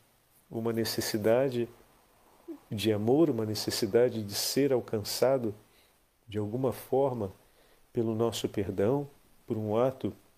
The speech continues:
de bondade da nossa parte, e nós oferecemos pra, por ele o alimento, ou seja, oferecemos por ele aquilo que de fato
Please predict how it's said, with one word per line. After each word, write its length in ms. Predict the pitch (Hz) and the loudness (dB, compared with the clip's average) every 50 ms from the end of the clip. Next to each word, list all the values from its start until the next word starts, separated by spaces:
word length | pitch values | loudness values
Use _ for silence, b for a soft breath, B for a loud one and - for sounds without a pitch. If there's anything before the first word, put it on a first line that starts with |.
| _ _ _ _ _ _ | _ _ _ _ _ _
de 160 | 107 98 110 | -4 -4 -2
bondade 560 | 110 110 107 101 98 95 117 131 131 123 127 107 | 2 2 0 2 4 6 6 6 6 4 2 0
da 100 | 107 104 | 0 0
nossa 260 | 104 101 - - - | 0 -4 -4 -6 -2
parte, 400 | - - 131 143 143 - - - b b b b b b b b b b _ | 2 2 2 2 2 -4 -14 -18 b b b b b b b b b b _
e 60 | 113 | 0
nós 180 | 110 120 123 120 | 2 2 4 4
oferecemos 720 | 131 127 - 135 120 117 110 - - 123 123 123 117 - | 2 4 4 4 4 4 2 2 0 0 0 0 -4 -6
pra, 360 | - - - 113 104 104 110 - - - _ | -8 -6 -4 -2 0 0 -2 -2 -8 -18 _
por 160 | _ - 117 107 | _ -2 0 2
ele 380 | 110 123 156 165 165 160 160 B B B B B B _ _ | 4 4 4 2 0 0 -2 B B B B B B _ _
o 120 | 110 110 | -6 -4
alimento, 640 | 127 131 131 120 101 101 110 127 123 123 - - - - _ _ _ _ _ _ _ _ _ _ _ _ _ _ _ _ _ | -2 -2 -2 0 0 0 0 0 -2 -4 -12 -20 -20 -20 _ _ _ _ _ _ _ _ _ _ _ _ _ _ _ _ _
ou 140 | 113 98 | -12 -10
seja, 480 | - - - 127 123 120 107 104 98 87 B B B B B B B B B | -8 0 2 4 4 4 2 0 -2 -4 B B B B B B B B B
oferecemos 580 | 110 - - 131 127 120 - 147 143 147 135 - | -2 0 4 4 4 4 4 2 2 2 -2 -6
por 200 | - - 131 123 | -2 0 2 2
ele 180 | 143 156 156 | 4 2 2
aquilo 340 | 135 110 - - - 147 147 | 0 -2 -2 -2 0 0 0
que 120 | 135 - 123 | 0 -2 -4
de 100 | 117 110 | -4 -4
fato 520 | - - - - 139 151 165 - - | -4 -6 0 2 2 2 2 0 -2